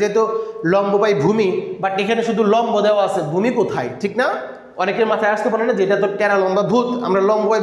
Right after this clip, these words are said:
ভূমি জানি, এখানে তো লম্ব দেওয়া আছে, ভূমি তো দেওয়া নাই, তো আমরা কি করতে পারি, ঠিক না? আবার তোমরা অনেকে জানো, আর এটা আমরা তো সবাই জানার কথা, যে আমাদের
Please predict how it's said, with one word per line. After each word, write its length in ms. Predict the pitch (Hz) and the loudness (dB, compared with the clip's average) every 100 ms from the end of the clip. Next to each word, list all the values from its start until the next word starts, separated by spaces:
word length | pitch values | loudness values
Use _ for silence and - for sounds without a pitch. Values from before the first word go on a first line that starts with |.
| 170 | 0
ভূমি 160 | 233 226 | 2 2
জানি, 180 | 202 185 190 - - | 2 0 -2 -8 -6
এখানে 180 | 180 214 220 | -2 0 2
তো 40 | 226 | 2
লম্ব 160 | 233 226 208 | 2 2 2
দেওয়া 120 | 208 | 2
আছে, 100 | 196 175 | 2 0
ভূমি 180 | 156 175 - | 0 0 2
তো 40 | 226 | 2
দেওয়া 160 | 208 185 165 | 2 0 0
নাই, 100 | 156 - - | -4 -6 -4
তো 40 | 190 | -2
আমরা 120 | 196 196 | -2 -2
কি 80 | 220 | 0
করতে 200 | 202 165 180 | 0 0 0
পারি, 120 | 160 156 | 0 -2
ঠিক 120 | 214 240 | -4 -2
না? 60 | 370 - - - - 247 | -2 -4 -12 -20 -6 -4
আবার 160 | 302 214 | -2 -2
তোমরা 160 | 233 226 | 0 0
অনেকে 180 | 226 220 196 | 0 0 0
জানো, 260 | 175 208 220 - - - - - - 160 | 0 0 2 0 -4 -8 -12 -16 -6 -2
আর 60 | 160 | 0
এটা 120 | 175 202 | 0 0
আমরা 120 | 196 | 2
তো 40 | 202 202 | 0 0
সবাই 200 | 165 190 240 | 0 0 2
জানার 220 | 220 220 214 | 2 2 0
কথা, 200 | 214 214 190 196 - - 156 | 0 0 -2 -4 -10 -12 -6
যে 60 | 185 | -2
আমাদের 220 | 185 196 | 0 0